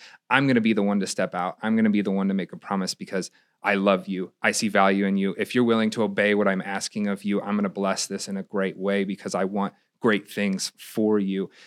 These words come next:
And it just kind of shows clearly. It's such a good depiction of the love that God has for us, even, even today.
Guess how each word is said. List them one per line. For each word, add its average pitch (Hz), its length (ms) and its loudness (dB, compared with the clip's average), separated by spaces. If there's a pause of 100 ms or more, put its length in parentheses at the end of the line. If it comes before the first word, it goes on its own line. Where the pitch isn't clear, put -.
(120)
And 110 100 -2
it 107 40 -2
just 131 200 -2
kind 156 180 2
of 113 160 0 (400)
shows 117 480 4
clearly. 104 720 2
It's - 260 -2
such - 280 -2
a - 20 2
good 107 140 2
depiction 104 560 0
of 98 380 -2
the 104 100 2
love 104 320 4
that 131 200 2
God 104 300 4
has 107 480 -2
for 101 340 -2
us, 95 240 -2
even, 107 380 0
even 143 240 0
today. 87 460 -6